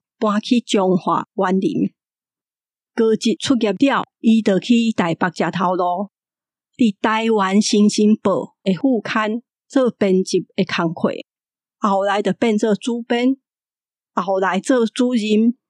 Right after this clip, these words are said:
搁来就一直做甲退休啊。伊摕过足侪奖，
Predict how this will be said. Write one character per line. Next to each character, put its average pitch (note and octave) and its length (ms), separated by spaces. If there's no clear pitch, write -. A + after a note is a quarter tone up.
搁 C#4 100
来 F#3+ 260
就 F3 120
一 A#3 140
直 F3+ 200
做 G#3 220
甲 G3 160
退 F3+ 260
休 F3 240
啊。 E3+ 260
伊 G#3+ 160
摕 G3 460
过 C4+ 140
足 A#3 240
侪 F3+ 220
奖， - 380